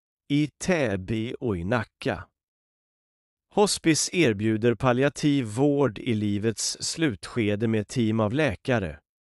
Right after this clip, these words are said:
sjuksköterskor, fysioterapeuter, arbetsterapeuter, kuratorer, dietister och undersköterskor.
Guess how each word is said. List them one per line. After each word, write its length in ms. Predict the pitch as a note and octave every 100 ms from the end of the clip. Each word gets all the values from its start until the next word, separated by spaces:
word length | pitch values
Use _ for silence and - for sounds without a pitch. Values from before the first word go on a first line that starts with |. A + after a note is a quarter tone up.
| _ _ -
sjuksköterskor, 1300 | - F3 - - C3+ G#2+ - A#2 - - G#2 D2+ - _ _ _ _
fysioterapeuter, 1300 | - F3+ - A#2+ - A2+ G#2 - D3 - - F#2+ D#2 - _ _ _ -
arbetsterapeuter, 1400 | D3 A#2 G2 G2 - - G#2+ G2+ D#3 D3 - - F2+ D2 _ _ _ _ _ -
kuratorer, 840 | D3 D3+ - F3 D3 G2+ E2 D#2 - _ _ _
dietister 1160 | G2 B2 C#3+ - F3+ B2+ - - A#2 G2+ - -
och 220 | C3 C3+
undersköterskor. 1000 | A#2+ F2+ F2 B2 G2 - G#2 - G#2 D#2+